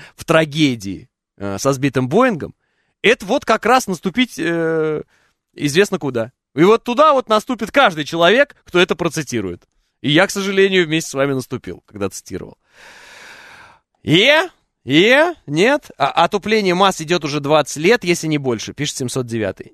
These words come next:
Не согласен с семьсот девятый. Отупление масс было всегда, и связано оно только с одним.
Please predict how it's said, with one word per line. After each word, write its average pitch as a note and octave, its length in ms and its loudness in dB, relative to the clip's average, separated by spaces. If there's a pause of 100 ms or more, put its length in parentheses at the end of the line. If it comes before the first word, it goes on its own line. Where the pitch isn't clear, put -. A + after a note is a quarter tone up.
Не B3 480 2
согласен D#3+ 640 0
с - 60 -12
семьсот G2+ 320 -10
девятый. F2 480 -12
Отупление F3+ 800 -2
масс E3 500 0
было C#3 520 -2 (160)
всегда, D3+ 540 0
и C#3 60 -14
связано C3+ 680 0
оно D#3 520 0
только F3+ 300 -2
с C#3+ 100 -8
одним. F#2 400 -6